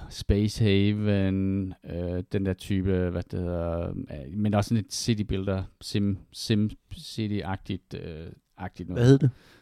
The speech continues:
Speaker 1: Øh, The Crust.
Speaker 2: Ah.
Speaker 1: Det var vist det,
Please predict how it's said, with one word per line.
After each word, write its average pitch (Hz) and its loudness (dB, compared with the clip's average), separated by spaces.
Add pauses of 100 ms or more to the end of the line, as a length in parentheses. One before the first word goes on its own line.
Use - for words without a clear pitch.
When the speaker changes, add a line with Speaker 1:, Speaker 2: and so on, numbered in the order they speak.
(120)
Speaker 1:
Øh, 101 2
The 107 -2
Crust. - -2 (360)
Speaker 2:
Ah. 123 0 (1500)
Speaker 1:
Det 170 8
var 143 12
vist 127 6
det, 127 8